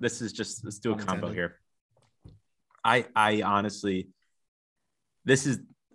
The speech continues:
Speaker 1: a great rivalry. We've talked about it. We have a graphic on it. The budget, Rings of Power, four hundred million. The House of Dragon came out. It was two hundred million, I think, or was it three hundred? I forget, but it was a lot more than Game of Thrones.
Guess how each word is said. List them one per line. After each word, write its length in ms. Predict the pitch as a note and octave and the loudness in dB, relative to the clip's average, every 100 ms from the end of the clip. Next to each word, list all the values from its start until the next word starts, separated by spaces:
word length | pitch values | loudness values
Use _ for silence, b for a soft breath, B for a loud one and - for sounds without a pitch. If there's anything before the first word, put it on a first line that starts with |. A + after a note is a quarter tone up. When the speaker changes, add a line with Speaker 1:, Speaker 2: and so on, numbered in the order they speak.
| - | -6
Speaker 1:
a 60 | |
great 220 | G2 F#2+ F2 | 2 2 2
rivalry. 400 | E2 E2 E2 A#2 | -4 -6 -12 -18
We've 140 | B2+ | -8
talked 280 | - G2 - | -4 -4 -4
about 260 | G2 G2+ G2+ | -4 -2 -2
it. 60 | |
We 100 | E2+ | -4
have 120 | E2 | -8
a 60 | D#2+ | -8
graphic 500 | F2+ F2+ F2+ G2+ F#2+ | 0 0 0 -4 -2
on 180 | F2+ F2+ | -2 -2
it. 140 | F2+ - _ - - - | -6 -12 _ -20 -20 -6
The 100 | A2+ | -4
budget, 460 | E2 A2 A2 A2 - _ _ _ | 0 -2 0 -4 -4 _ _ _
Rings 260 | G#2 G#2+ F#2 | -4 -2 -2
of 80 | F#2 | -4
Power, 340 | G#2 G#2+ G2+ | 0 2 0
four 200 | - A2 | -2 -2
hundred 240 | G#2+ G#2 G#2 | 0 0 -2
million. 400 | G2+ G#2+ G#2+ G#2 b | -2 -2 -4 -8 b
The 80 | - | 0
House 260 | A#2 B2 A#2+ | 2 2 0
of 80 | |
Dragon 500 | G2 G#2 A2+ B2+ C3 | 0 0 0 0 -4
came 260 | A2+ B2+ A#2+ | -6 -6 -2
out. 180 | A#2+ - | -2 -2
It 40 | |
was 120 | G#2+ F#2+ | -6 -6
two 220 | - A#2 | -6 -4
hundred 260 | A2+ G#2+ | -4 -4
million, 400 | A2 G#2+ G#2+ A2 | -4 -4 -4 -6
I 200 | - G#2+ | -4 -6
think, 260 | G2 A2+ A2 | -2 -2 -2
or 80 | G2 | -2
was 160 | G2+ | -2
it 100 | G2 | -4
three 140 | - G2+ | -4 -4
hundred? 280 | F2 D#2+ - _ _ _ - | -4 -10 -20 _ _ _ -14
I 100 | G2 | -6
forget, 460 | G#2+ G2+ A2 - b b _ | -4 -2 -2 -4 b b _
but 280 | - G2 F2+ - _ _ _ - | 0 0 0 -8 _ _ _ -8
it 60 | |
was 160 | F#2 F#2 | -6 -6
a 80 | E2+ | -2
lot 240 | G2+ E2+ | 0 0
more 180 | G#2 G2 | -2 -2
than 120 | G2 | -2
Game 240 | G2 F#2+ | -2 -2
of 100 | F2 - | -6 -2
Thrones. 500 | A#2+ B2 A#2+ A#2 | 0 2 0 -4